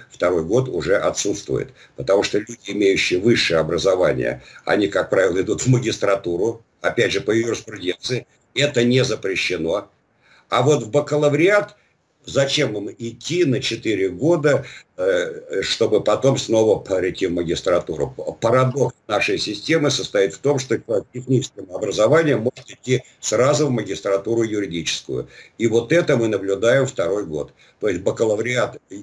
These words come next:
э, в юриспруденции заочный умер два года назад благодаря соответствующему указанию, э, министерства. А, поэтому речь может идти о других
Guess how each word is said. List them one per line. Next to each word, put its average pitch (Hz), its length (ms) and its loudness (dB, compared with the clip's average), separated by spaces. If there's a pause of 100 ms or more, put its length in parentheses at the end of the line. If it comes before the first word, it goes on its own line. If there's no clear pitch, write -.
(100)
э, 95 220 -8
в 85 100 -8
юриспруденции 110 1120 0
заочный 92 640 -2 (260)
умер 127 540 4
два 104 360 0
года 92 340 -6
назад 80 480 -8
благодаря 87 580 -2 (760)
соответствующему 120 920 -4
указанию, 98 720 -2 (300)
э, 90 360 2
министерства. 85 880 -2 (320)
А, 95 180 2
поэтому 135 760 0 (220)
речь 135 380 0
может 127 280 -2
идти 131 300 -4
о 131 160 0
других 127 560 -2